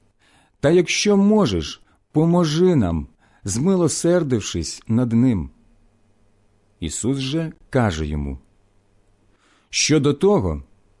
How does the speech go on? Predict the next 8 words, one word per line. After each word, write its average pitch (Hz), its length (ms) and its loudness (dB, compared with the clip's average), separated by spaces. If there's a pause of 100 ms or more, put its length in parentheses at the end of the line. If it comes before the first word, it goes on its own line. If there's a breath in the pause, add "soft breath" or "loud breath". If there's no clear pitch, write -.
(100)
якщо 104 420 0
можеш, 135 560 0 (360 soft breath)
то 170 160 2
все - 360 0
можливо 117 580 2
тому, 151 540 0 (160)
хто - 360 -4
вірує". 92 500 -2